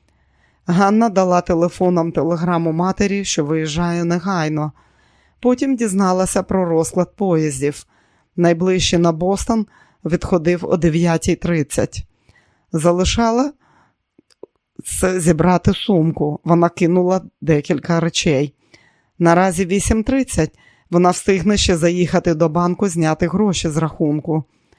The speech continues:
Але їхня контора ще закрита. Потрібно повідомити Генрі, що її не буде. Вона знову набрала номер телеграфу. «Дорогий Генрі,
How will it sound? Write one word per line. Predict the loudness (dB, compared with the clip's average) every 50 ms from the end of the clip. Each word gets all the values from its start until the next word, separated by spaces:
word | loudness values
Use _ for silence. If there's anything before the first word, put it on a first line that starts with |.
| _ _ _ _ _ _ _ _
Але | 0 2 4 4 4
їхня | 2 2 0 0 0 -2 0
контора | 0 0 -2 -2 -2 -2 0 0 0 0 0
ще | 0 -2 -2 0
закрита. | -2 -4 -2 -2 -2 -2 -2 0 -2 -2 -2 -2 _ _ _ _ _ _ _ _ _ _ _ _ _
Потрібно | -4 -2 -2 0 -2 0 2 2 0 2
повідомити | 2 2 2 2 0 0 0 0 2 2 0 0 0 0 0
Генрі, | 0 0 0 0 0 0 -2 -2 -4 -6
що | -8 -6 -2 0 0
її | 0 0 -2 -4 -4
не | -4 -2 -4
буде. | -4 -6 -8 -8 -8 -4 -4 -4 -4 -6 _ _ _ _ _ _ _ _ _ _ _ _ _ _ _ -4
Вона | 2 2 4 4 4 2
знову | 2 2 2 2 2 2 2
набрала | 2 2 2 0 0 -2 0 -2 -2 -2
номер | -2 0 0 -2 0 -2 -2 -4
телеграфу. | -2 -2 -2 -2 -2 -2 -2 -2 -2 -2 -4 -4 -6 -6 -4 -4 -6 -6 _ _ _ _ _ _ _ _ _ _ _ _ _ _ _ _ _ _ _ _ _ _ _ _ _ _ 0
«Дорогий | 2 4 4 4 2 2 0 0 0 0 -2 -4 -4
Генрі, | -4 -2 0 0 0 0 0 0 0 0 -2 -4 -6